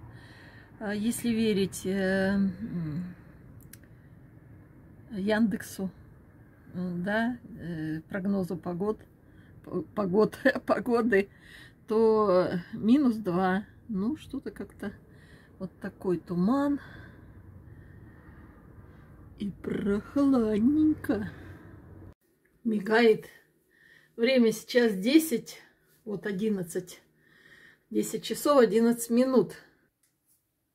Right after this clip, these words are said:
А я уже сходила <laughs> в Магнит. Конечно же, заказала доставку с утра, с девяти часов. Сейчас посмотрим, что я там опять заказала.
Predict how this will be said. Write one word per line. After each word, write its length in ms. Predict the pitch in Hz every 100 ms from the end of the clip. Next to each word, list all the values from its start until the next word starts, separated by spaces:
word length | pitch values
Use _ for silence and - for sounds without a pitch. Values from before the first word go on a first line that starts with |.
| _ _ _ _ _ _ _ _ _ _
А 140 | 220
я 340 | 190 214 269 - - _ _ -
уже 420 | 185 196 233 240 -
сходила 680 | _ - 190 180 208 220 214 _ _ _
<laughs> 260 | _ _
в 300 | - - 226
Магнит. 720 | 233 269 - 302 294 254 262 - - 302 - 330 302 302 320 339 339 339 339 320 302 - -
Конечно 480 | 320 392 381 370 330
же, 120 | 330
заказала 600 | 330 330 330 349 330 311
доставку 680 | 320 320 349 330 320 311 262
с 120 | 262
утра, 400 | 262 269 285 277
с 80 | 277
девяти 440 | 220 233 277 262
часов. 520 | 254 233 - 294 311 - - _ _ _ _
Сейчас 280 | _ - 247
посмотрим, 580 | - 220 240 233 220 208
что 200 | - 233
я 100 | 220
там 240 | 220 214
опять 320 | 208 202 208 190
заказала. 680 | 196 202 196 208 180 180